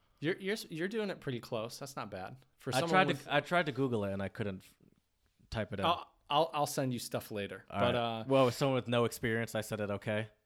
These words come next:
Speaker 1: Yeah, you said it pretty well. Um, but anyways, so, so we get to the, we get to the, the line, right? And then because I had already printed off my boarding pass, there's a, a little travel tip for all our listeners. Print out your boarding pass beforehand or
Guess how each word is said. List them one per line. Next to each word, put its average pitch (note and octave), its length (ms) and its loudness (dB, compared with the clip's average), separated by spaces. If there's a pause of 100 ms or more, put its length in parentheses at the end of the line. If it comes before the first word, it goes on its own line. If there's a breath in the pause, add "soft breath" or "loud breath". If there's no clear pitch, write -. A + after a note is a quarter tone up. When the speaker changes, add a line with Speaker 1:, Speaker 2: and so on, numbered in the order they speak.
Speaker 1:
Yeah, A#3 200 2
you F3+ 100 0
said A3 220 -2
it G#3+ 100 -2
pretty G3 200 0
well. F3 300 0 (140)
Um, A#2+ 440 -4 (380 loud breath)
but D3 140 4
anyways, E3 460 2
so, C3+ 260 0
so C#3+ 180 0
we C3+ 140 2
get D#3+ 220 -4
to E3 100 0
the, C#3 240 0
we B2 120 0
get C#3+ 160 -2
to C#3+ 100 -4
the, B2+ 280 0
the A#2 240 -2
line, A2+ 540 0
right? A2 320 -2
And A2+ 180 -2
then A2 320 -4
because B2 300 -2
I B2 100 2
had B2 120 -2
already A2+ 260 0
printed A2+ 320 -2
off G#2+ 160 -4
my G#2 100 -2
boarding G#2+ 360 -2
pass, F#2+ 500 -4
there's G#2 180 -4
a, G#2 200 -2
a G#2+ 60 -6
little F#2+ 260 -4
travel A#2 340 0
tip - 240 -8
for G#2+ 120 -4
all G2 100 0
our F#2 100 -4
listeners. F#2+ 460 -6
Print B2 200 0
out B2 140 -2
your A2+ 80 -4
boarding A2 320 0
pass F#2+ 260 0
beforehand G#2 520 -2
or F#2 80 -2